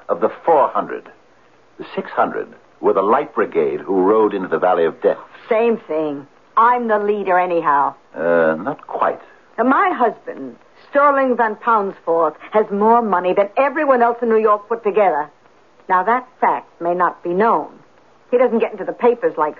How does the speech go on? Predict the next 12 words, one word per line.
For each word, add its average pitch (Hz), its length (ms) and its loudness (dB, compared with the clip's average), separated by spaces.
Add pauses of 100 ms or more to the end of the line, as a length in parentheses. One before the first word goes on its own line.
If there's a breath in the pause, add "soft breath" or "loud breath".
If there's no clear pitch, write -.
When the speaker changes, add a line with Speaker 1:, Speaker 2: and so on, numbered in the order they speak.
Speaker 2:
some 190 120 -2
of 165 60 2
those 156 240 2
Morgans 190 560 2
and 160 140 -4
Fricks - 400 -2
and 185 100 -4
that 240 200 0
crowd. 170 520 0
Speaker 1:
Uh, 87 160 2
but - 260 -2
that's 156 220 0